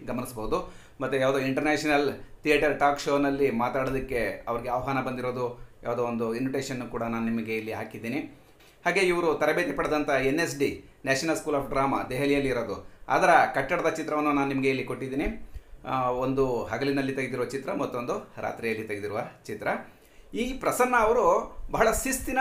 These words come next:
ಮತ್ತು ಸಿಟ್ಟಿನ ವ್ಯಕ್ತಿಯಾಗಿದ್ರು ಅಂತೇಳಿ ಸಿದ್ಧಲಿಂಗಯ್ಯನವರು ತಮ್ಮ ಈ ಆತ್ಮಕಥೆಯಲ್ಲಿ ದಾಖಲಿಸಿದ್ದಾರೆ. ಹಾಗಿದ್ರೂ ಕೂಡ ಪ್ರಸನ್ನ ಅವರು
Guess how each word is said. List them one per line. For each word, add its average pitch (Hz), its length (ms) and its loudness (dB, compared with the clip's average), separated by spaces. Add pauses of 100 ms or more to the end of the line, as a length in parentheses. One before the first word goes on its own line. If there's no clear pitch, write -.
ಮತ್ತು 202 360 2
ಸಿಟ್ಟಿನ 262 480 -2
ವ್ಯಕ್ತಿಯಾಗಿದ್ರು 165 600 0
ಅಂತೇಳಿ 165 540 -2
ಸಿದ್ಧಲಿಂಗಯ್ಯನವರು 143 720 0
ತಮ್ಮ 131 160 -2
ಈ 120 100 -4
ಆತ್ಮಕಥೆಯಲ್ಲಿ 120 1000 -2 (180)
ದಾಖಲಿಸಿದ್ದಾರೆ. 117 840 -2 (520)
ಹಾಗಿದ್ರೂ 262 360 4
ಕೂಡ 202 200 4 (540)
ಪ್ರಸನ್ನ - 340 -2
ಅವರು 262 480 2